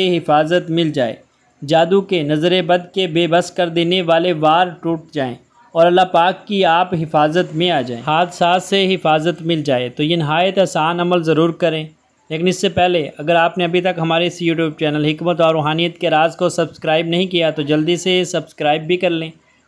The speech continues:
और साथ में इस घंटी के निशान को भी दबा दें। शुक्रिया। बाज़ बुजुर्गान दीन से मनकौल है कि जो कोई यकम मुहर्रम अल हराम को दो रकत नफल नमाज इस तरह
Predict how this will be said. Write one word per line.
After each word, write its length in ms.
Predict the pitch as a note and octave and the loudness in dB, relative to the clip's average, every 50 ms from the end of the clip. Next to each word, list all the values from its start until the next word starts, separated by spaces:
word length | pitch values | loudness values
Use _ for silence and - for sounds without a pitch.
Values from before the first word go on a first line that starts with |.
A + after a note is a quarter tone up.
| _ - | _ -6
और 100 | E3+ D#3 | -6 -2
साथ 300 | - F3+ E3 E3+ E3 F#3 | 0 0 0 0 0 0
में 120 | F#3+ F#3+ F#3 | -2 -2 -2
इस 140 | D#3+ D3+ E3 | -2 -4 -4
घंटी 340 | C#3+ D3+ D#3 D#3 D#3+ F3+ E3+ | -4 -2 -4 -2 -2 -2 -2
के 80 | E3+ E3 | 0 -2
निशान 380 | D#3+ D#3 - D#3 D3+ D#3+ D#3+ D#3 | -4 -2 -2 -2 -2 -2 -2 -4
को 100 | E3 D#3+ | -2 -2
भी 120 | F3+ F3+ | -2 -2
दबा 280 | E3 E3+ D#3 D#3+ D#3 D3+ | -2 -2 0 2 2 2
दें। 160 | D3+ D#3 D#3 D3+ | 2 0 -2 -2
शुक्रिया। 500 | D3+ - B2+ - C3 A#2 G#2+ G#2 - - - _ _ _ _ _ _ _ _ _ _ _ _ D3+ | -4 -8 -10 -10 -8 -8 -8 -10 -12 -16 -20 _ _ _ _ _ _ _ _ _ _ _ _ -2
बाज़ 380 | D3 D#3 D#3+ E3+ F3+ G3 F#3+ F3+ | 0 2 2 4 2 0 -2 -4
बुजुर्गान 520 | F3+ F3+ F3 F3+ F3+ E3+ E3+ F3 F3+ F3+ F#3 F#3 E3+ D3+ | -4 0 2 2 2 2 2 0 0 0 -2 -2 0 0
दीन 220 | E3 E3+ F#3 F#3 | 0 2 2 0
से 160 | F3+ - F#3 E3+ | -2 -2 -2 0
मनकौल 460 | E3 E3 D#3+ D3+ D#3 D#3 D#3+ D#3+ D3+ | 0 -2 -2 0 2 2 4 4 2
है 120 | C#3+ C#3+ B2+ | 0 -4 -6
कि 180 | - A#2+ A2+ A2 - _ _ _ _ _ _ - | -8 -14 -16 -16 -20 _ _ _ _ _ _ -6
जो 180 | C#3+ E3+ F#3+ F#3+ | -2 0 0 2
कोई 240 | F#3 G3+ G3+ G3+ G3 F#3+ | 2 2 2 4 2 2
यकम 400 | F3 D#3+ E3 D#3+ E3 G3+ G3 F#3+ G3 | 0 0 -2 -2 0 0 0 0 2
मुहर्रम 460 | F#3+ F#3 E3+ E3 D#3 D#3+ E3 D#3+ D#3+ | 0 2 2 4 4 4 2 2 0
अल 80 | D#3+ D#3 | 0 0
हराम 380 | D3+ D3+ D3+ D3+ D3+ D3+ D3+ C#3 | 2 2 2 2 0 0 -4 -6
को 180 | - - A#2 A2+ - - _ _ _ _ _ _ _ | -8 -8 -10 -10 -10 -14 _ _ _ _ _ _ _
दो 200 | C3 D#3 F3 F#3+ G3+ | 0 2 4 4 4
रकत 320 | G3+ F#3+ G3 G3+ F#3+ - - | 4 2 2 0 -2 0 -2
नफल 400 | E3 E3+ E3 - G#3 G3+ F#3+ F#3+ | -2 -2 -2 2 0 2 2 2
नमाज 320 | F3 D#3+ D3 C3+ B2+ A#2+ A#2+ - - | 0 2 2 0 0 -2 -4 -8 -10
इस 180 | E3+ E3 - - | -10 -10 -6 -2
तरह 260 | F3+ E3 E3+ F3 F#3 | 0 0 2 0 0